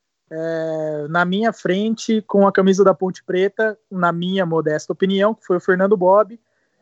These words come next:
E é um cara que saiu em alta, e ele saiu jogando um absurdo de bola num Campeonato Brasileiro, em que ele tinha uma média de, que ele acertava mais de noventa por cento dos passes e, e de lançamentos que ele dava.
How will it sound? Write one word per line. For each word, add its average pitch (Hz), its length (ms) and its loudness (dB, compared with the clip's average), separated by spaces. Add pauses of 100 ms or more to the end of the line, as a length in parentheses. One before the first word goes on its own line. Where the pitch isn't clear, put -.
E 208 60 0
é 220 60 6
um 233 80 0
cara 233 180 0
que - 120 -12
saiu 233 460 -4
em 269 180 -12
alta, 247 520 -6 (220)
e 202 260 -6
ele 202 140 0
saiu 208 420 -4
jogando 202 720 0
um 190 220 -4
absurdo 220 840 0
de 185 100 0
bola 185 380 4
num 180 120 -10
Campeonato 180 440 -6
Brasileiro, 180 460 -2
em 190 100 -10 (340)
que - 80 -8
ele 185 100 0
tinha - 220 -8
uma 208 160 0
média 190 440 2
de, 180 680 -6
que 175 80 4
ele 170 480 4
acertava 185 560 2
mais 180 440 -6
de 220 80 -4
noventa 190 320 -6
por 175 160 -6
cento 175 240 -12
dos 160 200 -6
passes 160 540 0
e, 165 260 -16
e 165 100 -20
de 151 120 -4
lançamentos 165 500 -6
que - 100 -4
ele 175 120 -2
dava. 220 500 0